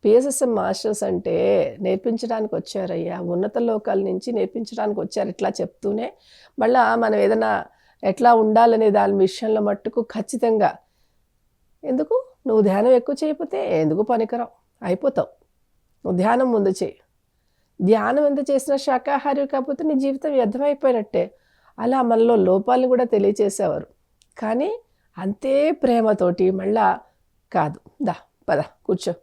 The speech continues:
అంటూ భోజనం పెట్టి మళ్ళా అలా, అంటే ఎక్కడ ఏది పెట్టాలో అది పెట్టాలన్నమాట. ఒక పక్కన పొగుడుతూనే ఉండాలి, ఒక పక్కన మనల్ని కర్-, కరెక్ట్ చేస్తూనే ఉండాలి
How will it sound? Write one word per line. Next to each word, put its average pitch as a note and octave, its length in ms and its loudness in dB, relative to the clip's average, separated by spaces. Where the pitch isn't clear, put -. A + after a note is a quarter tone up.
అంటూ F#3+ 280 0
భోజనం F3 440 2
పెట్టి F3 340 -4
మళ్ళా F3+ 360 -6
అలా, A3 360 0
అంటే B3+ 180 -2
ఎక్కడ G3+ 480 4
ఏది A3 400 4
పెట్టాలో D#4+ 460 0
అది A3 120 4
పెట్టాలన్నమాట. F3+ 720 -2
ఒక F#3 260 -6
పక్కన G3+ 320 -6
పొగుడుతూనే G#3+ 580 0
ఉండాలి, B3+ 480 -4
ఒక G#3+ 120 -6
పక్కన G#3+ 380 -2
మనల్ని G3 240 0
కర్-, - 300 -10
కరెక్ట్ F#3 440 -4
చేస్తూనే A3+ 420 2
ఉండాలి G#3+ 480 -2